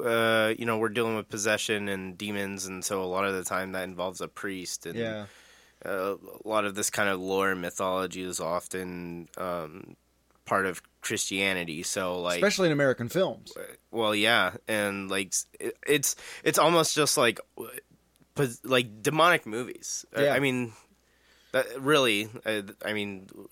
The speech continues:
Speaker 1: is, that only makes sense, right?
Speaker 2: Well, and, and every religion has some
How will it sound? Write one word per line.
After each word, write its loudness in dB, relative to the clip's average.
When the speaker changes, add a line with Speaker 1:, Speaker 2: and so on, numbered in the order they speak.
Speaker 1:
is, -4
that -2
only -2
makes -2
sense, -2
right? -4
Speaker 2:
Well, 4
and, 0
and 2
every 4
religion 0
has -2
some -4